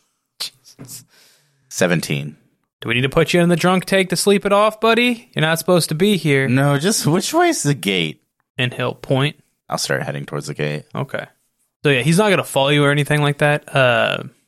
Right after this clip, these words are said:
Speaker 1: he seems kind of disinterested in what he's doing, so he sits back down. And then as you round the corner, would you like to try to double back and go back in
Speaker 2: Yeah, I think I'll
Speaker 1: there?
Speaker 2: stand in, like, a shadowy area for a second and then try to,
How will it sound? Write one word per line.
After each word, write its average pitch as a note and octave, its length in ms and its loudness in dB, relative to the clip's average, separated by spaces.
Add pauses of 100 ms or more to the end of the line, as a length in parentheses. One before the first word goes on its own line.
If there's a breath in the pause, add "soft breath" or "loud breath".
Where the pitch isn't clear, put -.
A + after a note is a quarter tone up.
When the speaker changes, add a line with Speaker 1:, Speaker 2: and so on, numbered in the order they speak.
(120)
Speaker 1:
he D3 80 0
seems C#3 240 0
kind B2 180 0
of A#2+ 140 -4
disinterested B2 640 0
in A#2+ 180 -2
what B2 180 -2
he's B2 120 -2
doing, B2 220 0
so - 80 -4
he C3+ 60 0
sits B2+ 220 0
back B2 260 -2
down. B2 340 -2 (540)
And C3+ 180 0
then B2+ 220 2
as C#3 360 0
you D3 100 0
round C3 260 0
the B2 60 -2
corner, C3 380 2
would C3 140 0
you C#3 60 2
like B2+ 100 0
to - 60 -10
try C3 100 0
to B2 60 0
double B2 180 0
back B2 140 0
and B2 80 -2
go A#2 100 -2
back A#2 320 -2
in D#3 140 -4
Speaker 2:
Yeah, A#2 260 2
I G#2+ 80 4
think A#2 160 0
I'll A#2 80 2
Speaker 1:
there? D#3 80 0
Speaker 2:
stand G2 260 0
in, F2+ 60 2
like, F2 180 0
a E2 60 0
shadowy D#2 540 2
area D2+ 380 0
for - 160 -2
a D#2+ 60 -2
second D2+ 440 -2
and C2 100 -8
then D2+ 100 -2
try D2+ 180 -4
to, D#2 300 0